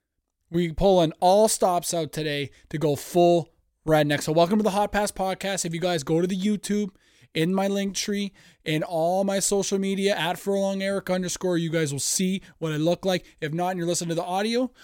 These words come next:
welcome. Welcome. I've described to you what I look like today. It's full redneck season. nascar's fucking back next week, and I'm gonna give you guys my picks for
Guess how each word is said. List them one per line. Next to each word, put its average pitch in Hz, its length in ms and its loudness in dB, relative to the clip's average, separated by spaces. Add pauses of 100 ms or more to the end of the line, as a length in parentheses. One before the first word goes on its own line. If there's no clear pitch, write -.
(100)
welcome. 277 480 2 (720)
Welcome. 214 460 2
I've 175 100 0
described 208 560 2
to - 80 -2
you 214 60 2
what 208 120 2
I 202 40 2
look 196 240 -4
like 175 180 -2
today. 175 280 -4 (220)
It's - 140 -6
full 208 300 6
redneck 180 420 4
season. 170 420 -2 (240)
nascar's 202 540 2
fucking 196 320 0
back 170 260 -2
next 180 280 -6
week, 165 320 -6 (420)
and 156 100 -2
I'm 156 140 0
gonna 160 160 2
give 156 240 4
you 165 80 -2
guys 135 460 -2 (420)
my 151 240 -4
picks - 540 -4 (340)
for 151 440 -2